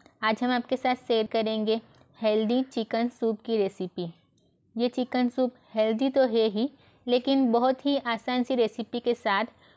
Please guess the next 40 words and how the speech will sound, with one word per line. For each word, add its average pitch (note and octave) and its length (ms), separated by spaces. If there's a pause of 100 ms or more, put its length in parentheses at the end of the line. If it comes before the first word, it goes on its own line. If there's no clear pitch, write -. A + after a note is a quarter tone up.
(140)
ये A#3 180
बहुत A3 380
ही B3 100
टेस्टी A#3 380
सूप A3+ 220
बनकर A3 360
तैयार G3+ 360
हो G3+ 100
जाता F#3 320
है। A3 180 (560)
इसके C#4 300
बहुत A#3+ 280
से - 180
हेल्थ A3 300
बेनिफिट्स G#3+ 540
हैं, A#3+ 160 (360)
जैसे A3+ 340
कि A#3 140
ये A#3 260
इम्यूनिटी A3+ 600
को A#3+ 160
स्ट्रॉन्ग G3+ 400
करता G3+ 360
है G3+ 220 (440)
और G#3 200
अगर A#3+ 360
गले A3+ 260
की C4 160
खराश A3 480
है A3+ 100
तो A3+ 180
गले A3+ 260
की C4 140
खराश A3 420
में A#3+ 120
राहत G3 280
देता F#3+ 300
है। F3 200 (340)
और G#3+ 160
अगर G#3+ 240